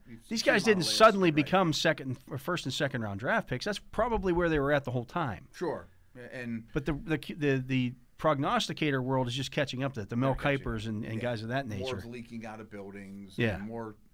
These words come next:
Speaker 1: you know, tangible numbers are there available for you. But, like, back to Bolton, I could see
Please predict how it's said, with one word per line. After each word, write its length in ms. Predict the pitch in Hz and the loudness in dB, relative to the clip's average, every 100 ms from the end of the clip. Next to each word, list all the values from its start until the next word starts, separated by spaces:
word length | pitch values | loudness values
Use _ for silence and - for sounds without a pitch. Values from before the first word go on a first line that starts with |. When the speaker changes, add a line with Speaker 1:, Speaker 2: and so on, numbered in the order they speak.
| - - - | -20 -20 -20
Speaker 1:
you 120 | 127 104 | -14 -14
know, 120 | 92 90 | -14 -20
tangible 460 | - 135 123 113 113 | -12 -12 -10 -10 -8
numbers 500 | 110 117 113 107 101 | -8 -8 -8 -10 -10
are 180 | 104 98 | -14 -14
there 260 | 101 101 | -12 -12
available 500 | 92 95 98 98 98 - | -14 -16 -16 -16 -16 -18
for 220 | 98 98 | -16 -14
you. 200 | 98 98 98 - - - - | -14 -14 -18 -20 -20 -20 -18
But, 100 | 123 | -12
like, 140 | 120 117 | -12 -8
back 200 | 175 175 | -10 -10
to 60 | |
Bolton, 580 | 120 131 170 107 104 95 - - - - - - | -12 -10 -10 -10 -12 -14 -18 -20 -20 -20 -20 -14
I 140 | 143 | -12
could 200 | 156 139 | -12 -14
see 440 | - 131 123 117 | -16 -16 -14 -14